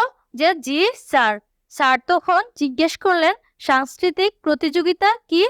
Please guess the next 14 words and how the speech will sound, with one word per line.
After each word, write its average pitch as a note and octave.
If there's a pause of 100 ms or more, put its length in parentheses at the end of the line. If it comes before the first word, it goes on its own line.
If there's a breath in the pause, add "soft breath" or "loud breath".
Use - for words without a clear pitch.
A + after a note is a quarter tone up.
(140)
জানে C#4
কিনা A#3+
শিক্ষার্থীরা?" A#3+ (1400)
মিতু D#4
বলল, C4 (420)
"গানের C#4+
প্রতিযোগিতা E4
হয়।" B3 (300)
রাজু C4
বলল, C4+ (280)
"ছবি D4+
আঁকার D4+
প্রতিযোগিতা F4
হয়।" A#3+